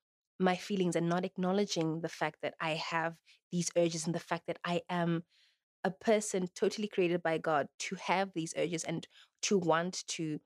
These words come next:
engage in sex in one point in my life, that that does not mean that it's gone. It just means that I've suppressed something. Uh, yes, the word is suppressed. Um,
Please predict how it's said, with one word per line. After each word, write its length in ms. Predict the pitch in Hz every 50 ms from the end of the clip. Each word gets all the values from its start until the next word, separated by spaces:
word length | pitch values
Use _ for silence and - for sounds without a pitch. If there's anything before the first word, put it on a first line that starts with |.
| _ _ _ _ _ _ -
engage 360 | 170 170 160 175 160 160 165
in 80 | 160 160
sex 280 | - 156 156 - -
in 80 | 165 160
one 180 | 156 156 156
point 340 | - _ - 151 156 - -
in 40 | 160
my 100 | 160 160
life, 320 | 160 165 160 - - - - _ _ _ _ _ _ _ _ _ _ _ _ _ _ -
that 220 | 202 196 196 - -
that 200 | 196 226 262 - _
does 220 | - 190 190 190
not 280 | 185 175 175 185 - -
mean 640 | 175 170 175 190 196 190 170 147 147 135 147 165 - _ -
that 240 | 165 165 160 156 - _ _ _ _ _
it's 200 | - 165 - - - _
gone. 260 | - 180 165 143 135 - -
It 100 | 165 -
just 260 | 202 185 - - 175
means 240 | 175 175 175 165 -
that 80 | - -
I've 180 | - 156 156 156
suppressed 680 | - - - - - - - 165 165 165 - - - -
something. 560 | - 156 160 160 - - - 135 135 - - _ _ _ _ _ _ _ _ _ _ _ _ -
Uh, 180 | 165 156 147 - _ _ -
yes, 240 | 175 160 147 - - -
the 100 | - 165
word 220 | 160 165 165 165 165
is 80 | 165
suppressed. 760 | - - 180 - _ - - - 156 113 - - - - - - _ - - - - - _ _ _ -
Um, 580 | 165 170 170 165 165 160 160 156 151 147 180